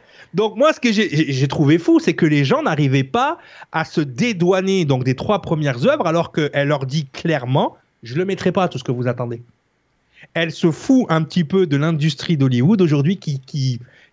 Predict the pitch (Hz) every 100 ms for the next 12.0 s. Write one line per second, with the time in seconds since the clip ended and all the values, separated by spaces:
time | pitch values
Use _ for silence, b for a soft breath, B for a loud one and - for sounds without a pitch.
0 | _ 139 - 165 165 160 135 147 156 143
1 | 143 170 175 131 131 135 156 143 147 -
2 | 143 139 135 - b b - 113 123 139
3 | 127 120 - 135 127 131 175 139 131 123
4 | 131 - 139 127 131 - 131 127 147 170
5 | 139 135 151 - 139 139 160 151 156 135
6 | 113 B B B 131 151 135 127 - 151
7 | 147 135 151 135 127 190 196 143 143 131
8 | 143 - 143 139 165 160 165 139 180 160
9 | 170 139 143 131 135 147 165 165 170 -
10 | 165 - 156 147 202 240 - B B _
11 | 180 156 151 220 180 185 202 - 214 139